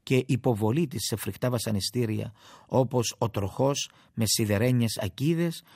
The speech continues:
που βλέπουμε συνήθως στις εικόνες της. Τελικά αποκεφαλίστηκε και το ιερό της λείψανο βρέθηκε θαυματουργικά στο όρος Σινά, στο σημείο όπου ο αυτοκράτορας Ιουστινιανός έκτισε αργότερα το περίφημο μοναστήρι της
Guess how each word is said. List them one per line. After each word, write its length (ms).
που 100
βλέπουμε 440
συνήθως 480
στις 180
εικόνες 400
της. 240
Τελικά 340
αποκεφαλίστηκε 1000
και 120
το 100
ιερό 180
της 200
λείψανο 420
βρέθηκε 480
θαυματουργικά 920
στο 400
όρος 180
Σινά, 480
στο 280
σημείο 440
όπου 340
ο 120
αυτοκράτορας 880
Ιουστινιανός 920
έκτισε 440
αργότερα 640
το 120
περίφημο 520
μοναστήρι 580
της 280